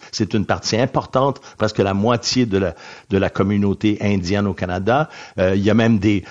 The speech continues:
Le chef de l'opposition est un sikh, le, le chef du N P D, pardon, est un sikh. Il y a des ministres qui sont au sein du gouvernement qui sont sikhs. Euh, les sikhs, d'ailleurs, en Inde, c'est, c'est un petit peu, euh,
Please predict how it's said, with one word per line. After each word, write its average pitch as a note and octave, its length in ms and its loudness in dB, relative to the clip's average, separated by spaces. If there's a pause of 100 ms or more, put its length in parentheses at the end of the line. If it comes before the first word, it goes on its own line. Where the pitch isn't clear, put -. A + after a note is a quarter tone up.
(120)
Le G#2+ 80 4
chef G#2+ 200 2
de G#2 100 2
l'opposition A2+ 680 2
est B2 140 -2
un G#2+ 140 2
sikh, - 400 -2
le, G2+ 300 2
le A2 180 4
chef G#2+ 200 2
du F2+ 100 -2
N G2 140 2
P G2+ 140 0
D, A#2+ 140 0
pardon, G#2 340 0
est F#2+ 160 -4
un F#2 100 -2
sikh. C3+ 380 -2 (280)
Il G#2+ 60 0
y G#2 40 6
a G2 40 2
des F#2+ 140 0
ministres B2+ 520 4
qui G#2+ 180 -2
sont G#2 340 -2 (140)
au F#2 100 -4
sein A2 180 0
du F#2 140 -4
gouvernement G2+ 580 2
qui - 160 -6
sont F#2 220 -4
sikhs. C#3 380 -2 (420)
Euh, G2+ 400 2
les A#2 220 4
sikhs, - 400 2
d'ailleurs, G#2+ 480 4
en F2 160 0
Inde, C#3 240 0
c'est, G#2 320 -2 (240)
c'est - 240 -2
un G#2+ 80 2
petit G2+ 220 -2
peu, C#3 320 4
euh, G2+ 60 2